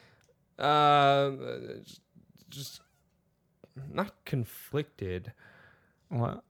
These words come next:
Speaker 1: I'm
Speaker 2: Yeah.
Speaker 1: just, I just feel bad for poor Cameron Diaz right
Speaker 2: Do you,
Speaker 1: now.
Speaker 2: you think she's, like, going home crying to her millions of dollars?
Speaker 1: I mean, you don't know. You don't know her life. She may.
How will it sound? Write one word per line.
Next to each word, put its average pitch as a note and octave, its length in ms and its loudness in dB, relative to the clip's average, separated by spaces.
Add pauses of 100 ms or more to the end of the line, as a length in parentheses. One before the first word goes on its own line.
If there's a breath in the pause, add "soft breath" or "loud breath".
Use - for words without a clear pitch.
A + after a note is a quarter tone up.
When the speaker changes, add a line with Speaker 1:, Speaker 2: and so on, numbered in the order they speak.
(120)
Speaker 1:
I'm E3 180 2
Speaker 2:
Yeah. E3+ 60 0
Speaker 1:
just, E3+ 240 -2
I F3 80 4
just G3+ 200 0
feel F3+ 200 8
bad C3+ 380 4
for C3 360 4
poor C3+ 260 -2
Cameron C3+ 420 -2
Diaz D3+ 360 0
right G2 180 0
Speaker 2:
Do B2+ 60 2
you, B2+ 180 6
Speaker 1:
now. C#3 100 4
Speaker 2:
you B2+ 80 2
think B2 220 2
she's, A#2 160 -4
like, A#2 180 2
going A2+ 220 4
home A2 200 2
crying G#2+ 340 0
to A2 80 -2
her G#2+ 100 0
millions G2+ 360 0
of G#2 80 0
dollars? G#2 600 0
Speaker 1:
I B2 60 -4
mean, D3+ 260 0
you B2+ 100 -4
don't A#3 200 2
know. B2 280 2
You G3 140 2
don't D4+ 140 4
know G#3+ 100 8
her C3 160 6
life. A2+ 280 2
She - 160 0
may. D3 560 2